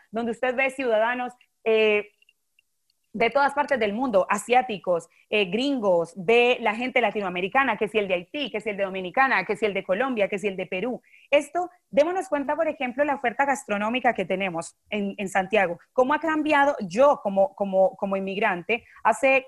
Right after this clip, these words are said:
cuatro o cinco años cuando llegué, era supremamente difícil comerte un plato típico de tu tierra. Ahora es, está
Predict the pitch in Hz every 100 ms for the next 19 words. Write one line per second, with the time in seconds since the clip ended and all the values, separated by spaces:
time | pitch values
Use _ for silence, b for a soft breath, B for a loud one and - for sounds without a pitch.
0 | _ - 269 269 269 247 254 247 262 -
1 | 202 190 185 180 214 B B 208 226 226
2 | 233 233 262 262 262 240 208 269 294 311
3 | 311 302 262 254 269 285 277 269 269 277
4 | 269 277 277 269 254 254 226 196 - 214
5 | 285 339 370 - _ _ _ _ 262 269
6 | - _ _ - 247 - 285 311